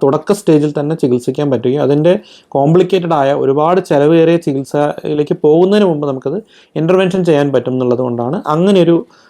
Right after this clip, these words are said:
ഇത് പറയുന്നത്, റൂൾ എന്ന് പറയുന്നത്. അതായത് ആറ് മാസം കൂടുമ്പോഴെങ്കിലും നിങ്ങൾ, ആ, ideally ചെക്കപ്പ് ചെയ്യണം. ഇനി ആറ് മാസം എന്നുള്ളതൊരു,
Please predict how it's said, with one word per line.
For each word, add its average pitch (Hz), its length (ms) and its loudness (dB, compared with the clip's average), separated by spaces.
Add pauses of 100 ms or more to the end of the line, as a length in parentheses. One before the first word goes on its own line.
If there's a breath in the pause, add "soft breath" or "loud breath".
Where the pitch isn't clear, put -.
(120)
ഇത് 135 120 -2
പറയുന്നത്, 117 480 -2 (280)
റൂൾ 175 320 2
എന്ന് 151 260 -6
പറയുന്നത്. 107 500 -10 (480)
അതായത് 135 140 0
ആറ് 131 220 2
മാസം 165 340 0
കൂടുമ്പോഴെങ്കിലും 147 540 2
നിങ്ങൾ, 156 300 -4 (220)
ആ, 117 320 -8
ideally 156 520 2
ചെക്കപ്പ് - 320 -10
ചെയ്യണം. 107 220 -8 (240)
ഇനി 135 100 -8
ആറ് 120 220 -2
മാസം 156 280 0
എന്നുള്ളതൊരു, 175 480 2